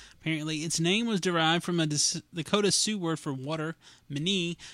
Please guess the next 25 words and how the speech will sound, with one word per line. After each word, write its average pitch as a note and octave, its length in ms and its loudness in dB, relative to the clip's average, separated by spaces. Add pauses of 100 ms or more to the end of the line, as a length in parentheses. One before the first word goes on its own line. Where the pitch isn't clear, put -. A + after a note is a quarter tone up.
(160)
and F3 160 2
the F3 60 2
word E3+ 200 0
polos, D#3+ 460 2
the E3 80 -2
Greek D#3+ 220 -2
word D3+ 160 -4
for E3+ 120 -6
city, E3 520 0 (520)
um, C3 320 -4
so C#3 200 -4
it's C#3+ 140 -4
the C#3+ 100 -6
water D3 260 -4
city, C3 380 -2 (720)
which C#3 240 -6
makes C#3 180 -4
sense C3+ 280 -4
to C3+ 80 -8
being B2+ 180 -8
called B2+ 300 -10
the D3+ 80 -16
City B2+ 240 -10
of C3 100 -12
Lakes. D3+ 320 -2